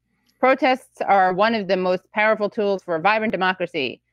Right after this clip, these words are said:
That is why the right to peacefully assemble and the right to exercise freedom of speech are enshrined in the First Amendment to the Constitution, and we are committed to fiercely protecting those rights. Following someone into a bathroom and filming the encounter is plainly inappropriate and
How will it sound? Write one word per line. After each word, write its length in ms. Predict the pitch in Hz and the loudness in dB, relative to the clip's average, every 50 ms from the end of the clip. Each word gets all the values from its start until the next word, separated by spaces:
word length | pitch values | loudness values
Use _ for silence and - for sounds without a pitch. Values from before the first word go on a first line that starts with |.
| _ _ _ | _ _ _
That 180 | 190 214 220 | 0 0 2
is 140 | 220 208 - | 0 -2 0
why 220 | 185 196 196 196 185 | 0 2 2 2 0
the 100 | 170 139 | 0 -2
right 220 | 156 175 - - | 0 -2 -2 -2
to 80 | 202 - | -6 -6
peacefully 400 | 214 208 202 - 196 196 196 190 | -6 -6 -6 -4 -4 -2 -2 -2
assemble 440 | 185 - 185 180 180 170 180 180 175 | -4 -4 -6 -6 -2 -2 -2 -2 -2
and 180 | 156 170 170 | -4 -4 -4
the 80 | 156 143 | -4 -4
right 240 | 143 170 214 208 - | -2 -2 -2 -2 -2
to 100 | 226 165 | -6 -8
exercise 420 | 165 - - 180 190 185 180 - | -8 -10 -12 -8 -4 -4 -4 -4
freedom 280 | _ - 185 180 180 175 | _ -4 -2 -2 -2 -4
of 120 | 170 175 | -6 -8
speech 300 | - - 226 226 220 - | -8 -6 -6 -6 -4 -4
are 100 | 185 175 | -4 -4
enshrined 460 | 165 170 - - 196 196 202 208 208 | -4 -6 -6 -6 -4 -2 -2 -2 -2
in 80 | 196 170 | -4 -6
the 80 | 151 - | -8 -10
First 320 | - - 214 226 - - | -6 -6 -6 -6 -6 -6
Amendment 320 | 208 208 196 190 190 185 | -4 -4 -4 -4 -4 -6
to 60 | 170 156 | -8 -8
the 80 | 156 | -8
Constitution, 580 | - 165 151 156 165 - - 220 220 - 233 202 | -6 -8 -8 -8 -10 -8 -6 -6 -6 -4 -6 -6
and 140 | 190 175 170 | -4 -4 -4
we 80 | 156 | -4
are 40 | 151 | -6
committed 380 | - - 185 202 214 196 190 - | -6 -6 -4 -2 -2 -2 -2 -6
to 60 | 185 | -8
fiercely 420 | - - 175 175 165 - - 165 | -8 -6 -6 -6 -6 -6 -8 -10
protecting 520 | 160 - 175 160 - 160 156 - - 165 156 | -6 -8 -10 -4 -2 -4 -4 -4 -6 -6 -6
those 200 | 147 147 147 - | -6 -6 -2 0
rights. 400 | 196 185 160 - - _ - _ _ _ _ _ _ _ _ _ _ _ | 0 0 0 -2 -6 _ -20 _ _ _ _ _ _ _ _ _ _ _
Following 420 | - 220 247 294 330 349 339 302 302 | 0 2 4 4 4 4 2 0 0
someone 300 | - 254 226 220 208 202 | -2 -2 -2 -2 -2 -2
into 220 | 190 185 185 175 | -4 -4 -4 -4
a 40 | 170 | -4
bathroom 580 | 156 160 214 269 330 392 359 - 233 202 190 175 | -2 0 0 2 2 0 -2 -4 -6 -6 -4 -4
and 140 | 170 180 | -6 -6
filming 300 | - - 196 196 190 185 | -6 -6 -6 -4 -4 -4
the 80 | 180 170 | -6 -6
encounter 500 | 175 175 - 220 220 226 233 185 190 175 | -8 -6 -4 -4 -4 -4 -4 -4 -4 -4
is 180 | 156 175 - - | -4 -6 -8 -12
plainly 480 | _ _ 226 247 269 285 277 269 254 | _ _ -6 -4 -4 -4 -4 -6 -4
inappropriate 800 | 208 190 196 196 196 _ - 190 190 190 - 202 190 190 190 170 | -4 -4 -4 -4 -6 _ -2 -2 -2 -2 -2 -2 0 0 0 0
and 180 | 170 165 143 | -2 -6 -8